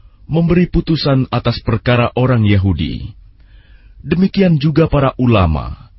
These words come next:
dan pendeta-pendeta mereka. Sebab mereka diperintahkan memelihara kitab-kitab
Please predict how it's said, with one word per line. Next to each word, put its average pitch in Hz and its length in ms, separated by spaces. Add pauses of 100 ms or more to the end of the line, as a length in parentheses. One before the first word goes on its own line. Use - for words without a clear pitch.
(120)
dan 98 240
pendeta-pendeta 110 840
mereka. 87 720 (1500)
Sebab 170 420
mereka 143 400
diperintahkan 120 840
memelihara 110 560
kitab-kitab - 720